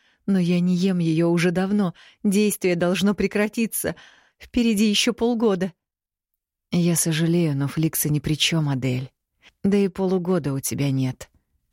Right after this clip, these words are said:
Король настроен решительно. "Если не Фликса, почему я тогда до сих пор не ношу нашего ребёнка?" Растерялась женщина.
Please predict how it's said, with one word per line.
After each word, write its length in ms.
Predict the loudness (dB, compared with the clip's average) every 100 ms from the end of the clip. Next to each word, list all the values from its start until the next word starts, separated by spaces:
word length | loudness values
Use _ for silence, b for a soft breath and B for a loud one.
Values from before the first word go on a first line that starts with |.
| _
Король 380 | -2 0 0 -2
настроен 540 | -2 -4 -2 0 0
решительно. 720 | 0 0 -2 -2 -4 -6 -8 _ _ _ _ _ _ _ _ _ _ _ _ _ _ _ _ _
"Если 520 | 0 2 2 0 0
не 160 | 2 0
Фликса, 540 | 0 0 0 -4 -4 b b b b _ _ _
почему 480 | -2 -2 0 2 2
я 140 | 0
тогда 320 | -4 -2 -2
до 100 | -2
сих 240 | -4 -8 -6
пор 200 | -2 0
не 100 | 0
ношу 280 | 0 0
нашего 360 | 0 0 -2 -2
ребёнка?" 640 | 0 0 0 0 -2 -8 -10 b _ _ _ _ _ _ _
Растерялась 640 | -2 -2 -2 0 0 0 0
женщина. 560 | 0 0 -2 -2 -6